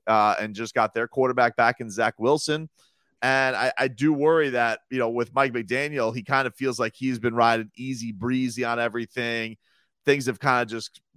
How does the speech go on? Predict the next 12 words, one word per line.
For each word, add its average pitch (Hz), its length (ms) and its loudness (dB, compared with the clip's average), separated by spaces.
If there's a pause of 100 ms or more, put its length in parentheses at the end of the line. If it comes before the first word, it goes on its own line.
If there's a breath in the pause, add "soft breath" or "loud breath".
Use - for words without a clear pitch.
(120)
run 135 300 2
natural 123 540 2
for 113 400 -2
him. 110 180 -10 (540)
And 127 480 0
in 143 160 -4
a 131 100 2
weird 156 500 -2
way 180 480 6
that's 131 280 -4
not 147 320 0
performance-based, 127 1300 -2